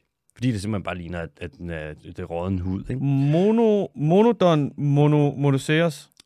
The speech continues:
Speaker 1: Ja, det er narhvalen, ikke?
Speaker 2: Jo, lighval. Ja.
Speaker 1: Lighval.
Speaker 2: Ja.
Speaker 1: Prøv lige over det. Det er, fordi det ligner et lig. Hvidhvalen er så bare sådan et lig, der er ekstremt rent. Den er helt hvid, og det er jo faktisk, både narhvalen og hvidhvalen er jo delfiner. Men, øhm,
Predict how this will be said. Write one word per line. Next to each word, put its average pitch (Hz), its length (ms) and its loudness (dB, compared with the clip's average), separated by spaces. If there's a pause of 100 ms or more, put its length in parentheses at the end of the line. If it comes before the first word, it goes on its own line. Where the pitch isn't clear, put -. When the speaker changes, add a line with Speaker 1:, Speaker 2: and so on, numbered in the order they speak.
(140)
Speaker 1:
Ja, 107 80 2
det 110 100 -2
er 165 80 2
narhvalen, 117 380 -2
ikke? 156 140 -2 (120)
Speaker 2:
Jo, 131 240 0
lighval. 135 440 2 (380)
Ja. 143 120 -4 (260)
Speaker 1:
Lighval. 156 360 2 (240)
Speaker 2:
Ja. 156 140 -4 (220)
Speaker 1:
Prøv 180 80 0
lige 160 80 6
over 143 140 4
det. 120 180 -4
Det 143 60 -2
er, - 20 -4
fordi 131 140 0
det 131 80 -2
ligner 120 180 0
et 90 120 -4
lig. 87 120 -4 (320)
Hvidhvalen 147 580 4
er 120 60 0
så 110 120 -4
bare 107 220 -2
sådan 101 160 -6
et 87 100 -4 (120)
lig, 107 400 -2
der - 60 -2
er 87 60 -4
ekstremt 143 500 -4
rent. 87 300 -8 (100)
Den 139 80 2
er 139 40 4
helt 170 180 4
hvid, 117 140 0 (200)
og - 100 -12
det 135 60 0
er - 20 2
jo 123 60 2
faktisk, 139 500 -2
både 170 180 6
narhvalen 123 480 -2
og 104 60 -2
hvidhvalen 110 480 -2
er 92 80 -6
jo 92 240 0
delfiner. 110 520 -6 (1500)
Men, 107 380 4
øhm, 98 320 2